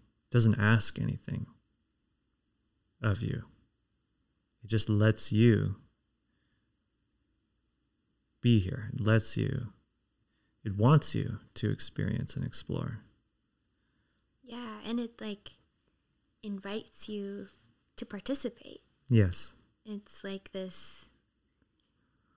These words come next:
Speaker 2: I don't know, in that, like, little, like, shift off of my pictures, what I feel is this, like, bubbly possibility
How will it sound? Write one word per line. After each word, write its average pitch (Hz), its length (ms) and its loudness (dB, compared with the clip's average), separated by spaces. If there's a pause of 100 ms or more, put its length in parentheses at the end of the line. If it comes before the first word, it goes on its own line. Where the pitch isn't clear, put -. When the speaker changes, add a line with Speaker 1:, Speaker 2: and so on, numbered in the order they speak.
(480)
Speaker 2:
I 220 60 -8
don't 214 160 -4
know, 180 380 -4
in 196 160 -6
that, 190 240 -4
like, 185 200 -8
little, 196 260 -4
like, 165 400 -6
shift - 600 -2
off 202 240 0
of 202 140 -10
my 190 160 -6
pictures, 196 880 -4 (480)
what 208 200 -4
I 180 340 -6
feel 196 720 0 (100)
is 196 260 -2
this, - 320 -6
like, - 380 -10 (2000)
bubbly 214 640 -2
possibility - 1000 -8